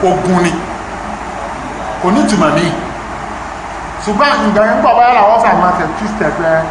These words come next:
sabilillah náà ni ká. Ṣùgbọ́n àyà yìí gangan, "وأنفقوا في سبيل الله." Ẹ fi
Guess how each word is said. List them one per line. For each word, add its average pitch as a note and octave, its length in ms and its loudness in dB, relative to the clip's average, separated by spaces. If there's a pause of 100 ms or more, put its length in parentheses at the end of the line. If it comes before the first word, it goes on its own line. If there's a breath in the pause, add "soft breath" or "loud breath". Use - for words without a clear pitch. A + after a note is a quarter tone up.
(140)
sabilillah F#3 480 0
náà E3+ 240 2
ni C#3+ 200 -2 (240)
ká. - 420 2 (120)
Ṣùgbọ́n A3+ 320 0
àyà F4+ 240 4
yìí A3 120 2
gangan, G#3+ 640 2 (100)
"وأنفقوا C4 840 2
في B3+ 180 -2
سبيل F#3 480 -2
الله." C#3 320 2 (720)
Ẹ C4+ 200 4
fi C#4+ 180 0